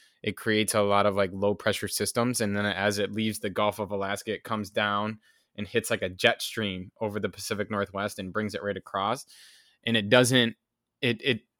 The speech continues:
the reason that this area is so rainy is because there's not really that many mountains to break 'em up between the coast and here. But then, like, the Cascades will break 'em up into, like, smaller chunks and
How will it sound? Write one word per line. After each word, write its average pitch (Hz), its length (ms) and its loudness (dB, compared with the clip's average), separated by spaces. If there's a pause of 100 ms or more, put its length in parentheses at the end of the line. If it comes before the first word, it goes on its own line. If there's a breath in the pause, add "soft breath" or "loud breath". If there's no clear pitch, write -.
(100)
the 127 140 6
reason 127 340 6
that 107 240 4
this 135 200 8
area 117 220 10
is 107 100 6
so 107 520 4 (160)
rainy 104 320 0
is 98 80 -2
because 104 260 -4
there's 104 200 0
not 110 200 4
really 110 200 0
that 101 140 2
many 107 220 -2
mountains 98 440 -2
to 98 80 0
break 101 280 -2
'em 98 140 0
up 101 200 2 (460)
between 101 460 -2
the 98 80 -4
coast 98 340 -4
and 92 140 -6
here. 101 420 -4 (360 soft breath)
But 101 160 -2
then, 104 200 2
like, 95 220 -2
the 90 80 -8
Cascades 95 560 -2
will 95 80 -6
break 104 240 -4
'em 98 100 -4
up 92 180 -6
into, 92 280 -6
like, 92 160 -6
smaller 92 400 -6
chunks - 500 -10
and 90 320 -10